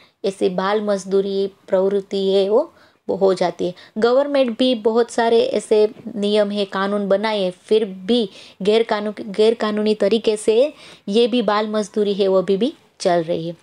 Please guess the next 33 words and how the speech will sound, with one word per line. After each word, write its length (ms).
इसीलिए 460
शेखर 380
जोशी 380
ने 240
उस 200
तरफ 240
हमारा 340
ध्यान 320
है 120
वो 200
केंद्रित 400
किया 260
गया। 160
आगे 220
देखते 340
हैं। 100
मनुष्य 360
की 140
भावनाएं 500
बड़ी 200
विचित्र 400
होती 340
है। 140
निर्जन 600
एकांत 420
स्थान 300
में 160
निसंग 400
होने 400
पर 260
भी 380
कभी-कभी 480
आदमी 520